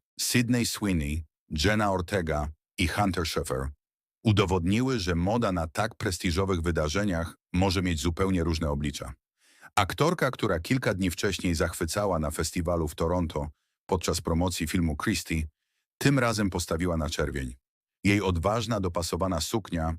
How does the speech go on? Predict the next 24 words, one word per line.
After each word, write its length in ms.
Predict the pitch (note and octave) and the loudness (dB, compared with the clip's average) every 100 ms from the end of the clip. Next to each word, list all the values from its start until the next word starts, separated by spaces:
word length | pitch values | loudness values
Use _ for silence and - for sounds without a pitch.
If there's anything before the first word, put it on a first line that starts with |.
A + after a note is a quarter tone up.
| - | -2
mocno 400 | F2 G2+ - F2+ | 0 0 -2 -4
podkreślała 680 | E2+ E2 E2+ E2 F#2+ F2+ E2+ | -4 -6 -4 -2 0 0 0
kobiece 400 | - D#2+ E2+ E2+ | -2 -2 -2 -2
kształty, 640 | - - D#2+ D2+ D#2 D#2 - _ _ _ - | -4 -2 -2 -2 -4 -6 -8 _ _ _ -4
a 120 | F2 | -2
szczególnie 540 | - F2 F#2+ A#2 A2 | 0 0 2 2 2
wyeksponowany 720 | F#2 F2 - F2 D#2+ F2 E2+ | 0 -2 -2 -2 0 0 0
dekolt 680 | C#2+ F2 F2 C#2 C2+ - - _ D#2+ | 0 0 -2 -6 -8 -10 -20 _ -2
wywołał 460 | E2 E2 D#2 D2 | 0 2 0 -2
falę 280 | - E2 D#2 | -2 -4 -2
komentarzy. 640 | D#2+ D2+ B1+ C#2 C#2 - - _ _ _ _ _ - | -2 -4 -4 -6 -8 -12 -20 _ _ _ _ _ -8
Sydney 400 | - C#3+ D#3 D3+ | 0 2 2 0
udowodniła, 840 | C3 A2+ A2 G2 F#2 A#2 E2+ D#2+ D#2+ - _ | 0 0 2 0 0 0 2 0 -2 -8 _
że 180 | D#2 F2 | -2 -2
klasyczna 640 | F#2 E2+ - B2 - F2+ | 0 -2 0 -4 -2 0
elegancja 560 | E2+ E2 F2+ F2+ - D2+ | 0 0 0 0 -2 -6
wciąż 460 | - G2+ G#2 - | -4 -2 -2 -2
może 220 | F#2 E2 E2 | -2 -2 -2
być 200 | E2 D#2+ | -2 0
wyrafinowana, 880 | F2 E2 - D#2+ D2+ G2 D#2 D2 D#2+ _ _ _ | 0 0 -2 -2 0 0 0 -4 -6 _ _ _
a 120 | - F2+ | 0 2
zarazem 520 | F#2+ G2 A2 A2+ G2 | 2 0 0 0 0
niezwykle 440 | E2 D#2+ G2 D#2 | 0 -2 -4 -4
zmysłowa. 540 | C#2+ D#2+ - C#2+ B1 | -4 -4 -4 -8 -8